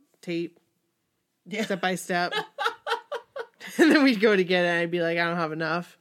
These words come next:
Speaker 2: I don't have enough.
Speaker 1: And my parents would be like, "Well, you best get," and I, "Okay." So I'd get it saved, and then I'd find something else to buy.
Speaker 2: Yeah.
Speaker 1: Something stupid.
Speaker 2: Oh, my
Speaker 1: I finally
Speaker 2: gosh.
Speaker 1: got that cassette.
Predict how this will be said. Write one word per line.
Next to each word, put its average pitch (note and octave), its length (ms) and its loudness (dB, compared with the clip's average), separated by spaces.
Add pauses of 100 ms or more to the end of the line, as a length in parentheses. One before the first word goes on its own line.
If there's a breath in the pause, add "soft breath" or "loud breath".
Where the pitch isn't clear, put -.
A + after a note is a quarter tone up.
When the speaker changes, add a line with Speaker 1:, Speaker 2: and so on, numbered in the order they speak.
Speaker 2:
I G3 120 0
don't F#3 100 -2
have E3 160 -2
enough. C3+ 300 -6
Speaker 1:
And F#3 100 -6
my F3+ 120 2
parents F3 320 0
would E3+ 100 -8
be E3+ 100 0
like, D#3+ 240 -2
"Well, A#3 380 0
you G3+ 180 0
best B3 300 4
get," B3 160 -8
and G3+ 100 -6
I, F#3 220 0
"Okay." G#3+ 360 -2
So G3+ 140 -4
I'd F#3 160 0
get A3 140 2
it A#3 120 -2
saved, G3+ 460 0
and F#3 100 -2
then F#3 80 -2
I'd F#3+ 240 0
find G3+ 260 0
something G#3 200 -6
else G#3 220 -2
to E3+ 80 -4
buy. D#3 440 -2
Speaker 2:
Yeah. F#3 240 -4
Speaker 1:
Something G3+ 200 -2
stupid. F3+ 540 -4 (1300 soft breath)
Speaker 2:
Oh, A#3 280 -2
my F3 140 -4
Speaker 1:
I F#3+ 60 -2
finally A#3+ 400 0
Speaker 2:
gosh. A#3 180 4
Speaker 1:
got G3+ 80 -4
that F#3+ 240 0
cassette. F3 580 -2